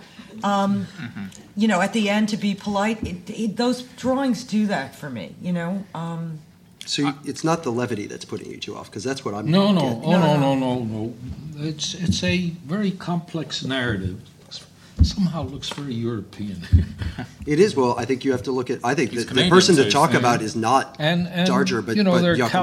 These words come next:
Speaker 4: cowboys
Speaker 3: Nordström.
Speaker 4: and
Speaker 1: Oh, that could be.
Speaker 4: Indians and they're pirates and this and that and everything. But in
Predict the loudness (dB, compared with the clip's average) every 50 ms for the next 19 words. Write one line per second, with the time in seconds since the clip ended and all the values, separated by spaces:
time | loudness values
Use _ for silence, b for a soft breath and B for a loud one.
0 | 0 0 0 0 -2 -2 -2 -4 -2 -2 -2 0 0 0 2 2 0 0 0 0
1 | 0 0 0 0 -2 -4 -6 -6 -6 -4 -4 -4 -4 -4 -4 -6 -4 -4 -2 -2
2 | -2 -2 -4 -6 -8 -10 -12 -14 -14 -12 -12 -10 -10 -8 -8 -6 -6 -8 -8 -8
3 | -8 -8 -8 -10 -12 -12 -12 -10 -8 -6 -6 -6 -6 -4 -4 -6 -6 -6 -8 -12
4 | B B B B B B B B B B -12 -6 -4 -4 -4 -4 -4 -6 -4 -2
5 | -2 -4 -6